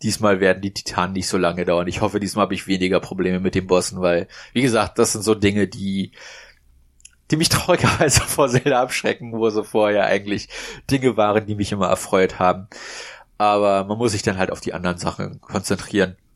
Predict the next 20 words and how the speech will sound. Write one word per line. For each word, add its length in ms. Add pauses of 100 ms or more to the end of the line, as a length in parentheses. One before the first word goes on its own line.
(680)
Und, 280
äh, 220
etwas, 280
was 80
ich 100
vergessen 320
hab 200
zu 80
fragen, 380
weil 120
ich 80
ja 80
gerade 280
Breath 240
of 100
the 60
Wild 160
spiele, 260 (640)
äh, 300
wie 580